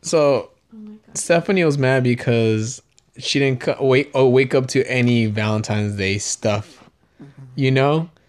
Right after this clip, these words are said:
Speaker 1: And then my whole, my whole logic was, I'm gonna wake up early. I'm gonna go do this stuff, and we're gonna have dinner, you know? And I'm gonna freaking give her all the gifts for her dinner time. And she was like,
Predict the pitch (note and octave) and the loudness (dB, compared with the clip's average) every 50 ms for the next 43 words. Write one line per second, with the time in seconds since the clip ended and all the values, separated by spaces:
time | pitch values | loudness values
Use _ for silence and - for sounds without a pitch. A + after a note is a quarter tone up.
0 | _ _ _ _ _ _ _ - D#3 D#3+ E3 E3 E3 F3+ G3+ G#3 G3+ G3+ F#3 F3+ | _ _ _ _ _ _ _ -6 -2 0 2 2 2 2 2 2 2 2 2 2
1 | F#3+ F#3 E3 - F#3+ F3+ D#3 D3 D3+ D3 C#3+ C#3 C#3+ C#3+ C#3+ C3+ C3+ B2+ B2+ B2 | 2 2 4 4 4 4 6 6 4 4 4 2 2 2 -2 0 2 4 4 4
2 | B2 - C3 E3+ E3+ D3 B2+ A#2 A2+ A2 G#2+ - G#2 A2 - - C#3+ D#3 E3 D#3 | 2 2 0 0 2 2 4 4 4 2 2 0 -2 -2 -2 0 2 4 6 6
3 | D#3 D#3 D#3 D#3 E3 D#3 C#3+ - C#3 C3+ C#3 C3+ C3 B2 B2+ B2 B2 A#2+ A#2 A2+ | 6 4 4 4 4 2 2 2 0 0 2 2 2 4 4 4 4 4 2 2
4 | A2 - - _ _ - - - _ _ _ _ _ _ _ _ _ _ E3 E3 | 0 -4 -10 _ _ -20 -20 -20 _ _ _ _ _ _ _ _ _ _ -4 2
5 | G3 F#3+ F3+ F3 E3 - - D#3+ D#3+ D#3 D3+ D3+ D#3 E3+ E3+ F3 E3+ D#3+ F3+ E3 | 4 4 4 4 2 2 2 2 2 2 2 2 2 2 2 0 0 0 0 0
6 | D3+ D3 D3 F3+ G3 G3+ E3 A#2+ G#2+ G#2 G#2 A2 C3 D#3+ D#3+ D3 C#3+ C#3+ C#3+ C#3 | 0 0 0 0 2 2 2 2 2 0 0 0 2 2 2 0 0 0 0 0
7 | C#3 C#3 D3+ D#3 D3 C#3+ D3 D3 C3+ C3 B2+ B2+ C3+ C#3 C3+ C3+ C3 B2+ B2+ B2 | 0 -2 -2 -2 -2 -2 0 0 0 0 0 2 2 0 2 2 2 2 2 2
8 | G2 B2 C3 C3 B2 B2 B2 B2+ D#3+ D3+ C#3 C3 - - C3 A#2+ A#2+ A#2 A#2+ C3+ | 2 2 2 2 0 0 0 2 2 2 2 0 -2 -2 0 2 2 2 0 0
9 | D#3 F3 D#3 C3 B2+ C3 A#2 A#2 A#2+ A#2 B2+ C3 C3+ B2+ - - D3 C#3+ C#3+ C#3+ | 0 0 0 0 0 0 -2 -2 -2 0 0 0 0 0 0 0 2 2 2 2
10 | C#3+ C#3+ C#3 C3+ C3 B2 A#2+ - - | 2 2 2 2 2 0 -2 -4 -8